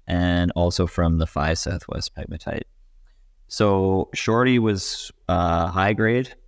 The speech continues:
twenty meters at one point five two percent, I think it was. And so one point five two percent, that is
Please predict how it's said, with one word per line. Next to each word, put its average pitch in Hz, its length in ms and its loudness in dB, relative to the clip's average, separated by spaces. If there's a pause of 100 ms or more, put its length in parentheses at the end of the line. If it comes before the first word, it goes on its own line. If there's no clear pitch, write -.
(140)
twenty 101 240 0
meters 95 400 0
at 87 240 -2 (160)
one 92 480 2
point 92 420 2 (240)
five 92 520 2
two 104 220 2
percent, 110 680 -4
I 95 60 -4
think 101 200 -4
it - 100 -4
was. 123 440 -2 (680)
And 92 540 0
so 107 140 0
one 110 160 2
point 113 240 0
five 101 200 4
two 98 180 0
percent, 90 360 -4
that 82 160 2
is 85 480 -4